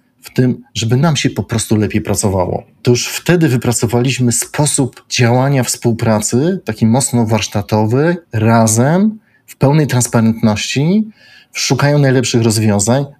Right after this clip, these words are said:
ale uwaga, potem w braniu odpowiedzialności za te rozwiązania. Ja pamiętam ten pierwszy warsztat, który był, gdzie pracowaliśmy z zespołem nad wynikami zaangażowania, gdzie ludzie naprawdę wymyślali różne pomysły,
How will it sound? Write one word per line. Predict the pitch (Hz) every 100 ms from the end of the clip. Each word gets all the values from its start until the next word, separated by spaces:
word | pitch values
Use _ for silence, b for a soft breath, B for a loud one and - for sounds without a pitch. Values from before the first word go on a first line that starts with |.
| -
ale | 107
uwaga, | 110 104 127 110
potem | 110 113
w |
braniu | 107 113 120 -
odpowiedzialności | - 110 104 110 113 113 113
za | 98
te | 95 98
rozwiązania. | 87 92 90 90 90 85 - _ _ B B B B
Ja | 120
pamiętam | 147 156 170 156 139
ten | 123
pierwszy | 135 135 127
warsztat, | 127 123 101
który | - 104 107
był, | 101 101
gdzie | 104 104
pracowaliśmy | 110 110 104 104 98 101
z |
zespołem | 98 - 104 101 101
nad | 101 101
wynikami | 101 101 98 104 101 98 98
zaangażowania, | 92 95 98 95 95 95 113 110
gdzie | 104
ludzie | 110
naprawdę | 113 120 113
wymyślali | 107 117 - 123 123 117 117 B B B
różne | 117 151 156
pomysły, | 135 127 120 117 117 175